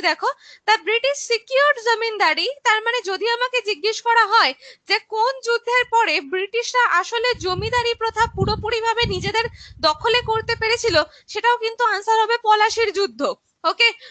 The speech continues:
পলাশির যুদ্ধের পরেই কিন্তু ব্রিটিশরা জমিদারি যে প্রথা ছিল, সেটাকে পুরোপুরিভাবে, মানে total জমিদারি সিস্টেমকে নিজেদের দখলে নিয়ে আসতে পেরেছিল। এবং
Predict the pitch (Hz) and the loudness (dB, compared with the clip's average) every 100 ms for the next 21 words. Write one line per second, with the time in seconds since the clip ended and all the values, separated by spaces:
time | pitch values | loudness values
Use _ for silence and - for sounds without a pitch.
0 | - 349 427 480 539 494 480 466 494 480 | 2 4 4 2 -2 0 -2 0 -2 2
1 | 427 494 508 466 494 359 320 381 466 480 | 0 0 -4 -4 -4 -4 -6 -2 -2 0
2 | 427 359 262 349 381 480 508 480 508 480 | -2 -2 -4 -6 -4 2 2 2 0 -2
3 | 285 427 440 415 427 427 453 381 285 - | -2 -6 -4 -4 -2 -2 0 0 0 -8
4 | - - 453 480 523 - 453 494 508 508 | -12 -4 -2 2 0 0 2 4 4 2
5 | 480 415 311 349 453 - 370 370 494 453 | 4 4 4 2 -2 -4 -4 0 0 0
6 | 381 415 453 480 - 427 - 453 440 480 | -4 -4 -2 -2 -4 -8 -6 -6 -2 -2
7 | 403 403 466 392 370 392 415 403 392 392 | -2 -2 -2 0 0 0 -2 -2 -4 -4
8 | 403 359 359 370 440 539 - - 427 | -6 -4 -4 0 -2 -2 -18 -10 -2